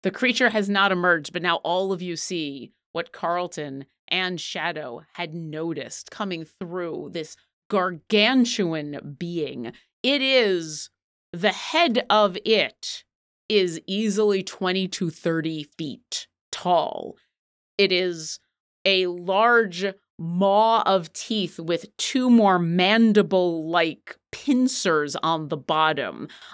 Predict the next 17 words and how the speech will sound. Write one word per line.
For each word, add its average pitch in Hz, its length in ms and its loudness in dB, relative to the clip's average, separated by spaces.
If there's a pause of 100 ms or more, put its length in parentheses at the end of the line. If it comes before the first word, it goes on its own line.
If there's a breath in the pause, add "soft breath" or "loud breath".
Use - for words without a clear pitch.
on 202 200 2
a 170 100 0
head 247 720 2 (260 loud breath)
with 180 160 0
spikes - 840 0
that 254 140 4
are 208 80 4
coming 269 540 -2
off 247 400 4 (360)
that 180 720 0
the 214 200 -4
spikes 320 580 -2
themselves 226 600 0
seem 233 240 2
to 226 100 -4
be 190 240 -2
disintegrating 240 1300 0